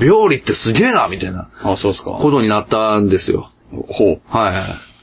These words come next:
Speaker 2: あのドラマ見んでもそうなるんじゃないですか。
Speaker 1: いや、俺それまで料理って知らんかったから。
Speaker 2: それはただアホなだけやんだから。
Speaker 1: いやいやいやいや。
Speaker 2: ほんまに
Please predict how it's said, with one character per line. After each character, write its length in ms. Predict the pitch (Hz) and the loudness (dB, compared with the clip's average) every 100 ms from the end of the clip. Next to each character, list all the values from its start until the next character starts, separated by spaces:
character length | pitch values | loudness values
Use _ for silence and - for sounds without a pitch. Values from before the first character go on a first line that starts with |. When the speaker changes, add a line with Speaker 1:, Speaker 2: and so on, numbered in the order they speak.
| _ - | _ -2
Speaker 2:
あ 80 | 120 | 0
の 100 | 151 | 2
ド 60 | |
ラ 60 | 170 | 2
マ 80 | 127 | 4
見 120 | 123 | 4
ん 60 | 127 | 4
で 60 | |
も 140 | 98 92 | 2 2
そ 140 | 120 | 2
う 40 | 113 | 2
な 120 | 104 | 2
る 60 | |
ん 40 | 113 | 2
じ 60 | |
ゃ 40 | 73 | 0
な 60 | |
い 40 | - | -4
で 60 | |
す 60 | - | -8
か。 160 | 98 - - | -12 -14 -2
Speaker 1:
い 40 | 127 | 2
や、 60 | |
俺 140 | 131 143 | 4 4
そ 100 | 262 | 2
れ 60 | |
ま 100 | 240 | 2
で 60 | 160 | 0
料 220 | 170 269 | 2 2
理 80 | 135 | 2
っ 20 | |
て 80 | - | -2
知 120 | - | 0
ら 80 | 262 | 0
ん 20 | |
か 100 | - | 0
っ 40 | - | -4
た 80 | |
か 80 | - | -8
ら。 100 | - - - | -10 -10 -8
Speaker 2:
そ 60 | - | -2
れ 60 | 143 | -2
は 80 | 123 | 0
た 100 | 147 | 0
だ 140 | 117 | 2
ア 40 | 117 | 2
ホ 120 | 415 | 2
な 100 | - | 2
だ 140 | 147 | 0
け 140 | - - | 0 2
や 100 | - | 2
ん 100 | 247 | 0
だ 80 | 226 | 0
か 60 | |
ら。 60 | 233 | 2
Speaker 1:
い 20 | |
や 100 | 226 | 0
い 80 | 202 | 4
や 80 | 202 | 4
い 120 | 185 | 4
や 60 | 147 | 0
い 60 | |
や。 60 | - | 0
Speaker 2:
ほ 60 | 117 | 2
ん 200 | 117 113 | 6 4
ま 100 | |
に 60 | 107 | 4